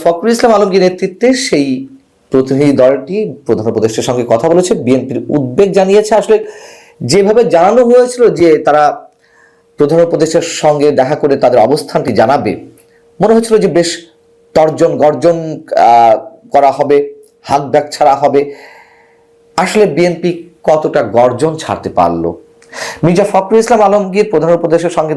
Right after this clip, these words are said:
দেখা করার পরে গণমাধ্যমকে যেটি জানিয়েছেন, সেখানে তিনি বলছেন যে দেশে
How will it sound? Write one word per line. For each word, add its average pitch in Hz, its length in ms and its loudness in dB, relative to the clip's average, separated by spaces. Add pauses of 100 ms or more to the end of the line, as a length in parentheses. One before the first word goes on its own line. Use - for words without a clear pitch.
দেখা 123 220 -2
করার 135 200 2 (120)
পরে 139 200 2 (180)
গণমাধ্যমকে 139 600 -2
যেটি 113 200 -4
জানিয়েছেন, 139 420 -2 (600)
সেখানে 208 300 2
তিনি 208 100 2 (120)
বলছেন 226 280 0 (100)
যে 123 80 2 (540)
দেশে 185 240 2